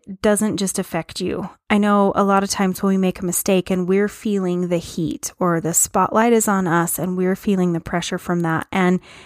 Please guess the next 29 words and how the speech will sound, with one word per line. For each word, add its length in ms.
it 140
kind 240
of 80
feels 440
like 320
we're 300
the 100
ones 400
being 460
affected, 640
and 180
yet 300
there's 240
no 200
such 340
thing 360
as 200
a 80
victimless 580
crime, 380
so 180
to 80
speak. 480
You're 320
embarrassed, 640
you're 100
feeling 380
ashamed, 420
whatever, 580